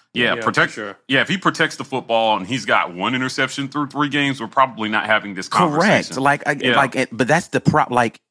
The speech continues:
Speaker 3: it is,
Speaker 2: And, and this,
Speaker 3: you
Speaker 2: this
Speaker 3: have
Speaker 2: is
Speaker 3: to protect the football, man.
Speaker 2: This is Jazzy Joe's comment here. Appreciate you, Jazzy. "Since the O-line is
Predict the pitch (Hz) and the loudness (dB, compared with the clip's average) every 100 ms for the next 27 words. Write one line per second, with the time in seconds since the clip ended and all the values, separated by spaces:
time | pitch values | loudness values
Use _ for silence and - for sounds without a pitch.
0 | - 143 143 127 117 120 143 135 117 156 | 0 2 4 2 0 -2 0 2 4 4
1 | 143 143 - 131 113 101 113 98 - - | 6 4 4 0 2 0 -2 -4 -6 -8
2 | - - - - 52 - 139 151 120 139 | -8 -8 -12 -14 -8 -6 -4 -4 0 0
3 | 143 135 123 131 127 120 - 123 113 104 | 0 -2 0 0 0 -2 -2 -2 -2 -4
4 | 120 117 - 135 127 117 110 117 110 107 | -4 -4 -2 -4 -4 -8 -6 -2 -2 -2
5 | 110 104 - - 143 143 139 113 131 143 | -8 -10 -14 -10 -6 -6 -6 -2 0 0
6 | 143 135 127 - 123 139 139 123 | 2 0 0 -4 -2 -2 -2 -6